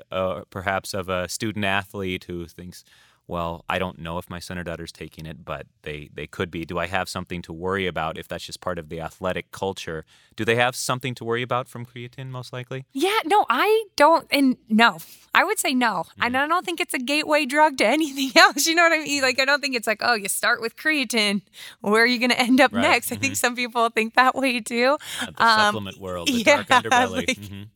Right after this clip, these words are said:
Speaker 2: start with the easy stuff and then
Speaker 1: Mm-hmm.
Speaker 2: go somewhere. Um, I would just, as a parent,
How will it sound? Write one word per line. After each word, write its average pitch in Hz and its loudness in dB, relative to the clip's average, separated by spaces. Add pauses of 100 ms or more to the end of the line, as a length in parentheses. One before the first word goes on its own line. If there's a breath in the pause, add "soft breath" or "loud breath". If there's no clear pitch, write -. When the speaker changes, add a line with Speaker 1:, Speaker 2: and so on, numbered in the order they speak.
(280 loud breath)
Speaker 2:
start - 0
with 208 -2
the 196 -12
easy 185 2
stuff 185 -2
and 190 -4
then 190 -2
Speaker 1:
Mm-hmm. 190 -2
Speaker 2:
go 185 -2
somewhere. 185 -8 (340 loud breath)
Um, 208 8 (200)
I 254 4
would 320 -4
just, 262 -2
as 233 0
a 247 0
parent, 226 -4